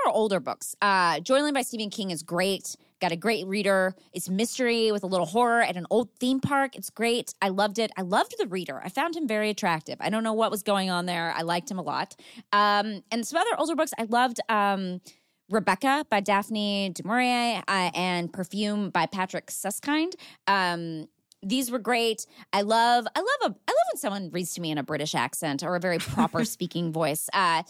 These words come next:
Speaker 1: so those were really fun because I feel like my internal reading voice is not a British accent and it's not very proper. So when I'm reading a book like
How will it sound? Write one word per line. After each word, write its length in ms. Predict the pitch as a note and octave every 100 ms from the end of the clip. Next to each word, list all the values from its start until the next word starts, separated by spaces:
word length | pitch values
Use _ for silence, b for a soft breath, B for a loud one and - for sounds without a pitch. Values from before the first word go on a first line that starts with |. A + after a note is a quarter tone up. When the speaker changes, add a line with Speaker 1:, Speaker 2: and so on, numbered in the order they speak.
| B
Speaker 1:
so 120 | -
those 200 | C#4 F4+
were 80 | F#4
really 180 | G4 F4+
fun 260 | - C4+ B3+
because 280 | D4+ A#3
I 80 | G#3
feel 180 | A3 C4
like 200 | A#3+ A#3 B B -
my 100 | C4
internal 460 | B3+ A#3+ D4 E4+
reading 260 | E4 F4+ F#4
voice 320 | F#4 F#4+ -
is 180 | - D4+
not 240 | A#3 A#3
a 60 | D#4+
British 300 | E4+ F4+ -
accent 480 | F4+ F4 F#4+ F4+ -
and 100 | A3
it's 140 | F#3+
not 180 | G3+ G3+
very 200 | B3 B3+
proper. 500 | B3+ C#4 C#4+ E4 E4+ B B
So 160 | C#4+
when 120 | B3+
I'm 100 | B3+
reading 200 | B3 D4
a 60 | D4
book 180 | B3 G#3+
like 360 | A3 G3 F3+